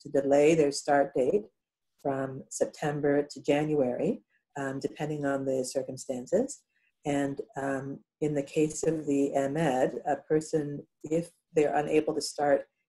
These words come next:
in September, um, or later on, they could potentially request, um, a deferral from September twenty twenty to September twenty twenty-one.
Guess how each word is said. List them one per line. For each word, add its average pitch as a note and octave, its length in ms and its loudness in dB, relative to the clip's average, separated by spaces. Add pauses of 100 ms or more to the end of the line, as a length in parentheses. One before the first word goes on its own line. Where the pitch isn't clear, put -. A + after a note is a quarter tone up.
in C#3 120 -8
September, E3+ 760 -4 (280)
um, C3+ 380 -4
or C3+ 220 4
later C#3+ 320 4
on, C3 300 0
they C3+ 140 0
could D#3+ 320 0
potentially D#3 460 -2
request, C#3 600 -4 (160)
um, C3 340 -6 (800)
a C3+ 360 0 (720)
deferral D#3 840 6 (360)
from C#3 280 0
September D3 920 -2 (440)
twenty C#3+ 260 -4
twenty C#3+ 460 -8 (100)
to C#3+ 160 -10
September C#3 680 -6 (340)
twenty C#3+ 220 0
twenty-one. C#3+ 760 -2